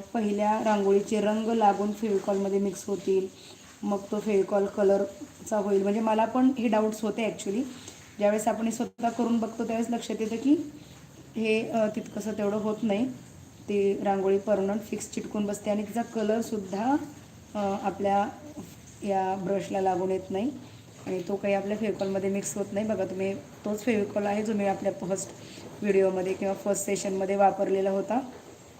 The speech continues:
आणि थोडंसं जर आपली ही रांगोळी सुकलेली असेल तर काम स्पिडीली व्हायला मदत होतं.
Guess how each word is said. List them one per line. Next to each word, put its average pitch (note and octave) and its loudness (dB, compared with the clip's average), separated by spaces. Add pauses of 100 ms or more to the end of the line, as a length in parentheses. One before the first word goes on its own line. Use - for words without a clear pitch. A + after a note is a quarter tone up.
(880)
आणि G3 -2 (1700)
थोडंसं A#3 0 (340)
जर B3 2
आपली B3 4
ही B3+ 4
रांगोळी A#3 2
सुकलेली A#3 0
असेल A#3 0
तर C4 2
काम B3 2
स्पिडीली A3 2
व्हायला G#3+ 2
मदत G#3 0
होतं. G3+ -2